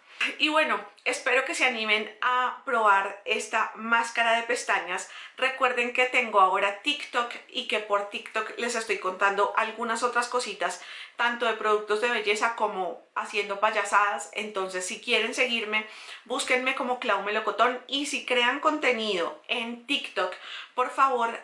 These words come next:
avísenme en un comentario o avísenme allí en TikTok para también seguirles. ¿Listo? Besos y abrazos para todos ustedes, que Dios les bendiga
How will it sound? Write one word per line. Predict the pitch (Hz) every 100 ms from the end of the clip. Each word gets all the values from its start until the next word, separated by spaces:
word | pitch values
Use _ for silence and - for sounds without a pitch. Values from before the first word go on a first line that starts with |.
| -
avísenme | 208 233 349 311 220 208 202 202 202
en | 185
un | 185
comentario | 196 202 226 254 226 208 202
o | 190
avísenme | 190 196 196 190 202
allí | 196 196 208 202
en | 196
TikTok | 190 247 - 196 202 - - - -
para | 240 226
también | 226 220 220 202 202
seguirles. | 214 180 165 139 147 -
¿Listo? | 208 214 320 403 - - _ _ _ - - _ _
Besos | 190 240 302 302
y | 349
abrazos | 311 254 220
para | - 254 254
todos | 220 208
ustedes, | 247 - 233 294
que | - 233
Dios | 190 214 226 226
les | 240
bendiga | 240 254 240 214 208